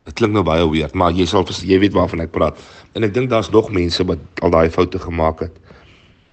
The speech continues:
Maar sekere goeters moet ek en jy aangeleer word, want dit kom nie van self nie. As jy gaan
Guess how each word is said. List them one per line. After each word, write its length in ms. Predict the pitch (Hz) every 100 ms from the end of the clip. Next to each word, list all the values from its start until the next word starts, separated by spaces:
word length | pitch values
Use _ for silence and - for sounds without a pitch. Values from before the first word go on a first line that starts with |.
| - -
Maar 160 | 110 135 - - -
sekere 460 | - 226 330 320 185
goeters 440 | - - 92 - - _ _ _ _ _ _ - - - _ -
moet 220 | 104 123 135
ek 180 | 135 175
en 120 | 120
jy 320 | 101 98 98 92 - _ _ _ _ _ -
aangeleer 880 | 156 156 - 131 113 87 95 110 107 90 73
word, 460 | 71 - _ - - _ _ _ _ _ _ _ _ _ _
want 540 | 78 78 104 98 - - _ -
dit 140 | 101 -
kom 160 | 113
nie 100 | 117
van 180 | 104 95
self 280 | 82 90 80
nie. 100 | 76 - - - - - -
As 120 | 156
jy 120 | 196 -
gaan 220 | 156